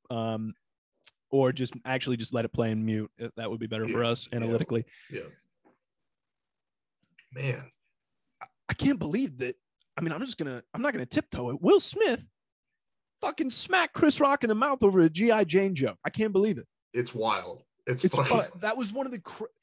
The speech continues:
Speaker 1: that's the craziest showbiz thing to happen in our lifetimes, I feel like. Well, I mean, probably not actually. I feel like some shit really went down in the,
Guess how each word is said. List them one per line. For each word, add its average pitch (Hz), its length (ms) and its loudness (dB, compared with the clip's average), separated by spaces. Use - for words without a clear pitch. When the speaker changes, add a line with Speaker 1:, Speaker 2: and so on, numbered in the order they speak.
Speaker 1:
that's 185 300 0
the 214 140 -2
craziest 190 680 4
showbiz 151 640 4
thing 135 240 -2
to 123 60 -2
happen 120 380 -6
in 117 140 -10
our 113 100 -6
lifetimes, 107 500 -10
I 82 120 -6
feel - 180 -6
like. 76 280 -4
Well, 196 440 4
I 175 80 -2
mean, 185 160 0
probably 208 300 0
not 131 240 -2
actually. 131 500 2
I 123 80 0
feel 135 140 2
like 120 160 2
some 117 140 -4
shit 117 260 -2
really 113 240 0
went 110 240 -2
down 92 240 -4
in 117 80 -8
the, 113 160 -6